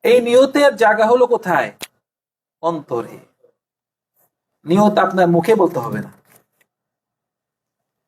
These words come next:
নিয়তের জায়গা, একটু আগে বললাম যে আপনি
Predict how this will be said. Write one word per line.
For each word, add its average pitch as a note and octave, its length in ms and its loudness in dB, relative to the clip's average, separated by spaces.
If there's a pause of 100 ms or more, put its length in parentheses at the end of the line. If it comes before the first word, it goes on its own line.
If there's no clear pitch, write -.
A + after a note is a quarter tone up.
(840)
নিয়তের G#3 760 0
জায়গা, F3 280 2
একটু E3+ 180 0
আগে G3+ 100 0
বললাম G3+ 360 0
যে E3+ 100 -2
আপনি D#3+ 580 -4